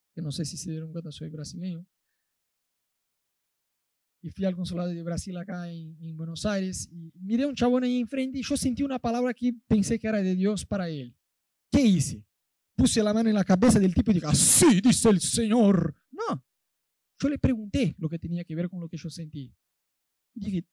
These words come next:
"¿Tiene sentido?". Él dijo, "No". "¿Por?". Yo, "No, por nada, por curiosidad. No voy a meter el nombre de Dios en un error mío". Me equivoqué. ¿Y ahí qué hice? Nunca más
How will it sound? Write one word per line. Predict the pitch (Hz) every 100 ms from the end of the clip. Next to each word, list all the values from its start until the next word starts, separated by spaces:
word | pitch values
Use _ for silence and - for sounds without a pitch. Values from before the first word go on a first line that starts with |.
| _ _ _ _ _ _ -
"¿Tiene | 285 240
sentido?". | 240 226 277 247
Él | 214
dijo, | 190 185 175
"No". | 277 226 370 _ _ _ _ _ _ _ _ _
"¿Por?". | 269 381 415 -
Yo, | - 523
"No, | 539 523 _ _ _ _ _ -
por | 440
nada, | 415 370
por | - 320
curiosidad. | 294 320 370 359 - _ _ _ _ _ _ _ _ _
No | -
voy | 156
a |
meter | 151 151
el | 156 160
nombre | 175 185
de | 202
Dios | 214 277
en | 254
un | 226 226
error | 220 226
mío". | 254 247 160 - _ _ _ _ _ _
Me | -
equivoqué. | 294 214 208 - 381 - _ _ _ _ _ _ _ _ _ _ _ _ _ _
¿Y | 254
ahí | 254
qué | 240 240
hice? | 165 - 123 - _ -
Nunca | 269 339 339
más | 202 143 - -